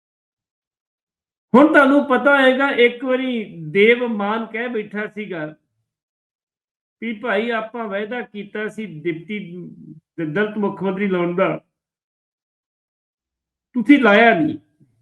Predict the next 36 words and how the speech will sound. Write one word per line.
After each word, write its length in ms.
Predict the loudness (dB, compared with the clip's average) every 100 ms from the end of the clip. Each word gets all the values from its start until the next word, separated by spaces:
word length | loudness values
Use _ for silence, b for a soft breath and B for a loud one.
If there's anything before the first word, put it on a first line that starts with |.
| -10
ਲਾ 300 | -4 0 0
ਦਿਓ 180 | -2 -4
ਤੇ 140 | -4
ਮੈਂ 260 | -4 -2 -2
ਹੈਗਾ। 340 | -4 -8 -14 _ _ _ _ _ _ _ _ _ -14
ਆਪਣੇ 320 | -12 -8 -6
ਆਪ 80 | -6
ਨੂੰ 160 | -8 -6
ਪੇਸ਼ 280 | -4 -4
ਕੀਤਾ 380 | -6 -16 -8 -8
ਸੀ, 140 | -8 -8
ਇਹੋ 320 | -4 -4 -4
ਜਿਹਾ 140 | -6
ਪੇਸ਼ 320 | -6 -6 -8
ਕੀਤਾ, 300 | -14 -12 -8
ਮੁੜ 220 | -6 -6 -8
ਕੇ 140 | -8
ਫਿਰ 180 | -6 -6
ਵਿਚਾਰਿਆਂ 460 | -6 -8 -8 -6
ਦੀ 100 | -8
ਕਿਸੇ 280 | -10 -10 -10
ਸੁਣਾਈ 400 | -10 -8 -6 -6
ਨਹੀਂ 220 | -6 -10
ਕੀਤੀ 380 | -12 -14 -12 -12
ਤੇ 100 | -8
ਉਹ 60 | -8
ਆਪਣੀ 320 | -8 -6 -8
ਬਾਕੀ 380 | -4 -6 -4 -6
ਦੀ 140 | -6
ਜ਼ਿੰਦਗੀ 400 | -6 -4 -4 -6
ਵਿਦੇਸ਼ 460 | -6 0 2 2 0
'ਚ 40 |
ਕੱਟ, 260 | -12 -10 -10
ਕੱਟ 360 | -12 -10 -12
ਰਹੇ 180 | -10
ਨੇ। 80 | -12